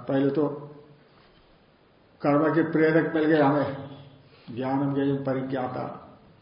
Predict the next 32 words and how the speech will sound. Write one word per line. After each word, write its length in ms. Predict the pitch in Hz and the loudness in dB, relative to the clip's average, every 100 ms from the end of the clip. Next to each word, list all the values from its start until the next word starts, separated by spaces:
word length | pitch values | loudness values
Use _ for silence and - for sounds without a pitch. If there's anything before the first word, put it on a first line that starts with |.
| _ - | _ -12
ये 60 | |
कर्म 320 | - 135 131 | -6 -4 -4
के 180 | 127 135 | -4 -4
प्रेरक। 280 | 139 131 - | -2 -2 -2
अब 120 | 139 | -6
कर्म 360 | - 143 - 175 | -4 -4 -2 -2
की 120 | 147 | -2
इच्छा 240 | 131 - | -4 0
हो 160 | 147 147 | 4 4
गई 140 | 151 - - - - - - | 4 2 -4 -12 -16 -20 -16
तो 80 | - | -8
फिर 180 | 165 165 | 2 4
ये 140 | 170 | 4
तीन 300 | 170 175 180 | 6 2 4
के 100 | 170 | 2
माध्यम 400 | 147 131 139 120 | 2 -2 -4 -6
से 120 | 165 | -8
कर्म 220 | - 131 | -6 -4
होना 280 | 123 117 110 | -4 -8 -8
है। 220 | 104 139 - - - - _ - | -10 -12 -16 -20 -20 -20 _ -8
ये 60 | 151 | -4
तीनों 300 | 160 160 165 | 0 0 2
को 100 | 185 | 2
ही 80 | 180 | 4
कर्म 300 | 170 156 160 | 2 0 0
के 120 | 170 | -2
समूह 440 | 156 147 156 147 | -2 0 0 0
माना 240 | 120 139 123 | -2 -4 -4
जाता 240 | 117 120 | -6 -10
है, 80 | 104 | -10
करण 280 | - 135 143 | -4 -2 0
हो 520 | 127 147 117 - | 0 -2 -4 -6